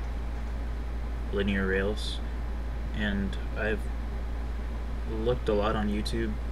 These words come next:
and saw people just mounting things, and I, and just, you know, drilling holes and tightening down, and there's a lot of ways to position these, and there's a lot of things to know about these rails before you just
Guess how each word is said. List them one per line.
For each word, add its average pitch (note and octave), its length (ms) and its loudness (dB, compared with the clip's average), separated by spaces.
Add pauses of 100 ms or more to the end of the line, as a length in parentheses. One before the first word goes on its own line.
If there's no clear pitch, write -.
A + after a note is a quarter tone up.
(120)
and G2 180 0
saw - 200 2
people E3+ 300 0
just - 260 0
mounting G#3+ 380 0
things, A2 380 0
and - 140 0
I, - 80 0 (520)
and - 300 0 (1300)
just, - 260 0 (520)
you - 60 -2
know, - 80 -2 (100)
drilling G#2 280 2
holes G2 440 2
and - 260 -2
tightening G2 300 2
down, F#2+ 480 2
and F#2+ 220 0 (360)
there's G#2+ 220 4
a A2+ 180 6
lot G2+ 320 4
of G2+ 140 2
ways G2 400 4
to F#2+ 180 0 (520)
position G2 580 0
these, - 480 0 (220)
and G2 180 0
there's F#2+ 140 0
a G2 40 0
lot G2 120 2
of G2+ 80 2
things G#2 300 0
to G2 60 0
know F#2+ 180 0
about F#2+ 240 2
these F#2+ 200 0
rails F#2+ 340 0
before - 300 -2
you F#2 140 0
just E2+ 180 -2